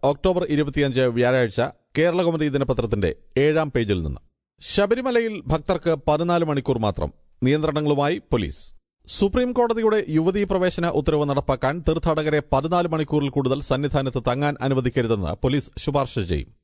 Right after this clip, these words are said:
സന്നിധാനത്ത് ഒരു ദിവസത്തിൽ കൂടുതൽ മുറി അനുവദിക്കരുത്. മണ്ഡല മകരവിളക്ക് തീർത്ഥാടനം ആരംഭിക്കുന്ന നവംബർ പതിനാറ് മുതൽ നിയന്ത്രണം നടപ്പാക്കണമെന്നും ആഭ്യന്തര വകുപ്പിനും ദേവസ്വം ബോർഡിനും ശുപാർശ നൽകാൻ പോലീസ് ഉന്നതതല യോഗം തീരുമാനിച്ചു.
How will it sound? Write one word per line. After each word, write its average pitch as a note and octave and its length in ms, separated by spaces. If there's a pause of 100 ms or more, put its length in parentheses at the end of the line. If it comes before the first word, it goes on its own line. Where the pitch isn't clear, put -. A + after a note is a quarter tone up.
(140)
സന്നിധാനത്ത് A3 680
ഒരു F3 200
ദിവസത്തിൽ G3 440
കൂടുതൽ D#3+ 320
മുറി D3 240
അനുവദിക്കരുത്. C3 580 (260)
മണ്ഡല F3+ 440
മകരവിളക്ക് E3+ 580
തീർത്ഥാടനം D3+ 540
ആരംഭിക്കുന്ന C3+ 540
നവംബർ D3 420
പതിനാറ് D3 400
മുതൽ A#2+ 220 (100)
നിയന്ത്രണം C3+ 440
നടപ്പാക്കണമെന്നും C3+ 680 (140)
ആഭ്യന്തര C#3+ 420
വകുപ്പിനും C3+ 480
ദേവസ്വം C#3+ 400
ബോർഡിനും A2 380
ശുപാർശ C#3+ 380
നൽകാൻ B2+ 320 (220)
പോലീസ് E3 380
ഉന്നതതല D3+ 640
യോഗം A#2 300
തീരുമാനിച്ചു. F#2+ 480